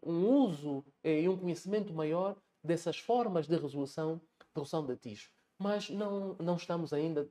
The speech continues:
diante de um quadro que possamos dizer que seja animador, eh, ou que seja ótimo. Eh, estamos a fazer o caminho,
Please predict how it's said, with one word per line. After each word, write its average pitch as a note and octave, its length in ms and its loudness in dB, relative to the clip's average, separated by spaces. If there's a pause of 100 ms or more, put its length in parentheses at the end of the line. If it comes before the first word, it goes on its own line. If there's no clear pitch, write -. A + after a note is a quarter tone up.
diante D3+ 400 -2
de C#3 140 -8
um D#3+ 100 -2
quadro D3 520 -2
que - 120 -20
possamos C#3 440 -6
dizer C3+ 480 -2 (280)
que - 80 -10
seja C#3+ 480 0
animador, D3+ 600 2 (440)
eh, C3+ 360 2
ou C#3 200 2
que - 80 -4
seja D#3 200 4
ótimo. C#3+ 580 2
Eh, A#2+ 500 -2
estamos D3+ 280 -4
a C#3+ 40 0
fazer D3+ 260 0
o C#3 40 -2
caminho, E3 460 -2